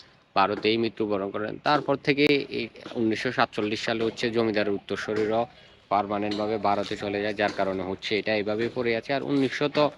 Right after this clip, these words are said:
উনআশি সালে basically এখানে হচ্ছে আপনার হেমনগর খন্দকার আসাদুজ্জামান ডিগ্রি কলেজ নির্মাণ হয় একেবারে, আহ, বাড়িটির পাশেই, গাগে সে মনে করেন যে একেবারে অ্যাটাচ করাই। তো সেক্ষেত্রে ম্যাক্সিমাম এরিয়া কলেজে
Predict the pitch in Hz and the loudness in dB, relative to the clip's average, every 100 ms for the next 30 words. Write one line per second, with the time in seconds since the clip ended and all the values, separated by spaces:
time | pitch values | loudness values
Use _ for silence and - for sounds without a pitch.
0 | - 135 139 131 123 123 117 110 117 113 | 4 6 8 4 2 2 4 2 2 0
1 | 117 113 110 110 110 - 113 110 107 98 | 0 0 0 0 -2 0 -2 0 0 2
2 | 95 92 - - - _ - 110 110 113 | 2 0 -4 -20 -20 _ 0 2 4 2
3 | 110 117 - - - - _ - - 110 | 2 0 0 -12 -16 -20 _ -18 0 2
4 | 107 107 120 117 - - 101 120 110 113 | 2 4 4 2 -6 -4 -2 -2 -2 0
5 | 110 113 110 113 101 104 98 107 - - | 0 0 2 0 0 -2 0 0 -2 -10
6 | - 110 95 98 95 117 127 - 90 92 | -2 0 0 -2 -2 -6 -8 -12 -6 -4
7 | 90 90 - - - - 95 90 90 87 | -4 -6 -10 -20 -18 -6 -2 -2 -2 -6
8 | - 101 95 90 113 110 104 - 131 131 | -4 -2 0 -2 -2 0 0 2 0 0
9 | 110 98 95 113 110 104 98 92 95 98 | -2 0 2 2 0 -2 -2 -4 -4 -2
10 | 107 101 95 95 - 113 104 107 - 95 | -2 0 -4 -4 -4 -4 -2 -2 -2 -2
11 | 117 - - - 127 - 131 139 - - | -2 -4 -18 -8 -6 0 2 0 -2 -2
12 | 143 143 139 _ _ 113 117 - 131 131 | 2 2 0 _ _ 0 0 2 2 4
13 | 131 120 123 - 117 120 117 123 123 110 | 4 4 2 4 2 4 4 4 2 -2